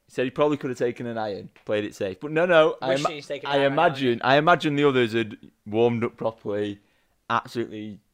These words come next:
Speaker 1: belted three wood down there. So James feels he's gotta do the same.
Speaker 2: Gotta do the same,
Speaker 1: Got
Speaker 2: yeah,
Speaker 1: to
Speaker 2: lads,
Speaker 1: do
Speaker 2: gotta
Speaker 1: the
Speaker 2: do the
Speaker 1: same.
Speaker 2: same.
Speaker 1: So pegs up his three wood. Do that, lad. No practice swings.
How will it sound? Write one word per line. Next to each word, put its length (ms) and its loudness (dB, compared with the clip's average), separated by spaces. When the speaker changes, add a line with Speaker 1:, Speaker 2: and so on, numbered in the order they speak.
Speaker 1:
belted 440 2
three 220 -4
wood 180 -8
down 300 -6
there. 360 -8
So 140 -6
James 280 -2
feels 200 -2
he's 100 -4
gotta 240 -2
do 160 -8
the 80 -10
same. 160 -8
Speaker 2:
Gotta 140 -6
do 60 -16
the 80 -20
same, 200 -8
Speaker 1:
Got 120 8
Speaker 2:
yeah, 60 -6
Speaker 1:
to 60 -4
Speaker 2:
lads, 100 2
Speaker 1:
do 100 6
Speaker 2:
gotta 140 2
Speaker 1:
the 60 -6
Speaker 2:
do 80 2
the 80 6
Speaker 1:
same. 40 2
Speaker 2:
same. 40 -16
Speaker 1:
So 360 2
pegs 260 4
up 140 -2
his 160 0
three 260 2
wood. 320 0
Do 120 -6
that, 200 0
lad. 240 0
No 280 4
practice 480 -4
swings. 360 -4